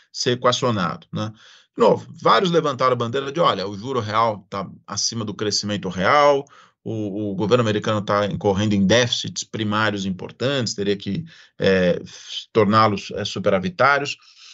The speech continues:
Mas não foi a, a, não estava no topo das preocupações, não, tá? Eu estaria mentindo se eu dissesse que estava. Como eu falei, inteligência artificial, a transição energética, as tensões geopolíticas, elas estavam, é, à frente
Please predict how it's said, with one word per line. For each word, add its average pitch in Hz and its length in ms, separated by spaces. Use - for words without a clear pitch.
Mas 190 400
não 202 400
foi 208 520
a, 139 840
a, - 20
não 160 100
estava 185 360
no 196 120
topo 185 440
das 180 180
preocupações, 170 640
não, 104 260
tá? 101 120
Eu 127 80
estaria 131 220
mentindo 131 360
se - 80
eu 135 40
dissesse 123 380
que - 100
estava. 95 540
Como 131 160
eu 120 40
falei, 110 320
inteligência 131 580
artificial, 139 720
a - 140
transição 135 480
energética, 101 1400
as 92 140
tensões 113 340
geopolíticas, 117 640
elas 127 160
estavam, 127 400
é, 117 480
à 131 100
frente 127 640